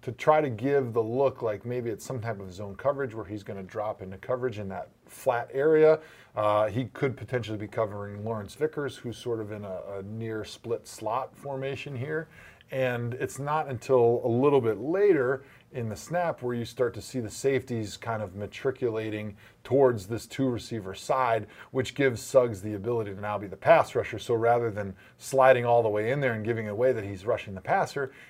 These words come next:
he's gonna try to give the impression to the offense that maybe he's in coverage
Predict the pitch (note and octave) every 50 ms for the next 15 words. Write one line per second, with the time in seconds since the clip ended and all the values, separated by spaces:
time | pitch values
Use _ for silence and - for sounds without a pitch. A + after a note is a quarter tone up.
0 | - - G#3+ A#3+ A#3 - B3+ G#3+ F#3+ - - F3 F3 D#3+ C#3+ B2 C#3+ D#3+ D#3+ D3
1 | C3+ C3 C3 C#3+ C3+ B2 A2+ - - D3 D3 C3 - - C3+ C3 B2 A#2 A#2+ B2
2 | B2 B2+ C3+ B2+ B2 B2+ A#2+ G#2 - - A2+ G#2+ A#2 B2 B2 B2 A#2+ A2 G2+ G#2
3 | G2 G#2+ G2+ F#2+ - - D3+ D#3+ B2+ A#2 A2 G#2 G#2 -